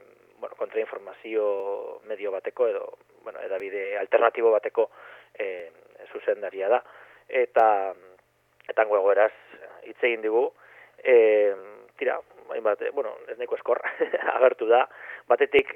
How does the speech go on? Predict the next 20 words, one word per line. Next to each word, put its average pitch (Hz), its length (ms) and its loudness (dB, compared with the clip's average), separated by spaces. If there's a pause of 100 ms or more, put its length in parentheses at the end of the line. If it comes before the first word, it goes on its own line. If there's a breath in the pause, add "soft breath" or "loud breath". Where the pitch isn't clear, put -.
eta 113 320 2
oso 107 360 2
bitxia 113 280 4
egin 113 140 0
zaitez, 135 340 -2
esaten 120 320 -2
du, 127 140 4 (140)
ba, 107 120 2 (460)
kazetaritza, 120 720 4 (100)
beraiek 127 300 6
kazetaritza - 420 -4
egiteko 117 380 2 (260)
oso 113 160 -2
libre 113 260 0
sentitzen 117 420 -10
direla, 117 220 0
ez 120 100 -4
dutela 110 240 0
inongo 113 240 -2
trabarik, 113 420 2